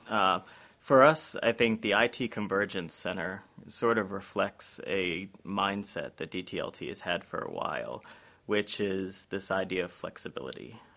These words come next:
uh, this idea of, of impermanence to things, which I think carries over in a lot of different areas.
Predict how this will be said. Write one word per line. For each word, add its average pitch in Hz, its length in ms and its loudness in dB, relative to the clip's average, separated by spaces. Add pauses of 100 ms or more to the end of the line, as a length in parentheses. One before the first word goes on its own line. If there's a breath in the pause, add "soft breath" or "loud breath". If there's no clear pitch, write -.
uh, - 260 -8 (340)
this 104 240 -2
idea 98 440 2
of, - 240 -10
of - 420 -10 (420 loud breath)
impermanence 101 960 0
to - 140 -10
things, - 640 -10
which 101 240 -6
I 98 80 -2
think 98 240 0
carries 98 360 -2
over 92 220 -4
in 92 80 -4
a 92 60 -4
lot 95 240 -2
of 95 80 -8
different 85 280 -8
areas. 87 340 -6